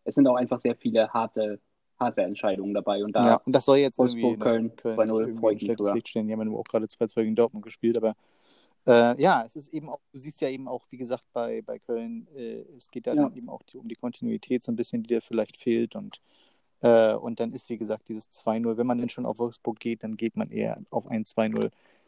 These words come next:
Speaker 2: ähm, ist, wenn's nicht eben Bayern oder Dortmund als Gegner ist,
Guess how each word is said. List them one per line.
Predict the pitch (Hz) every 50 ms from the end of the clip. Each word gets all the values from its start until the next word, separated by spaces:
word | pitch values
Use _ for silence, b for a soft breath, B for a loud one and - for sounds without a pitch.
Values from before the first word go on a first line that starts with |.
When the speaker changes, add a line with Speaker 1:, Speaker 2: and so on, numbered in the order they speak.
| b b -
Speaker 2:
ähm, | - 117 110 107 107 104 104 104 107 - - _ _ _ _ _ _ _ _ _
ist, | - 143 123 117
wenn's | 131 127 123 - -
nicht | 123 - -
eben | 139 - 123 117
Bayern | 107 107 110 110 107
oder | 107 107 104
Dortmund | 101 - 104 - - -
als | - - - _
Gegner | - 117 - - 120 123
ist, | 120 -